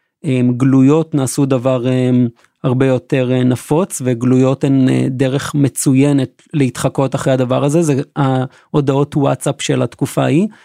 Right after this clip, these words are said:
לדוגמה, אנחנו יכולים לראות שחייל בחזית שולח גלויה עם איזושהי, אמ, שמועה לעורף, ואז היא מתפשטת בעורף, ואז היא מגיעה ככה לעיתון,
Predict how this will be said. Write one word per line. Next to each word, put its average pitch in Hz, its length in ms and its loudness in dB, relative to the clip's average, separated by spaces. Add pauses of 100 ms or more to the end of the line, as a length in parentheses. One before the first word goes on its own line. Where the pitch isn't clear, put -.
(220)
לדוגמה, 143 420 2
אנחנו 151 240 0
יכולים 156 240 2
לראות 143 280 0
שחייל 143 1000 0
בחזית 135 540 -2
שולח 139 600 0 (420)
גלויה 135 560 2
עם 135 220 2
איזושהי, 131 760 0
אמ, 123 340 2 (220)
שמועה 127 640 0 (100)
לעורף, 135 720 0
ואז 135 220 0
היא 147 80 2
מתפשטת 131 580 -4
בעורף, 127 560 -2
ואז 135 200 -2
היא 139 80 2
מגיעה 131 300 0
ככה 135 320 -4
לעיתון, 160 600 0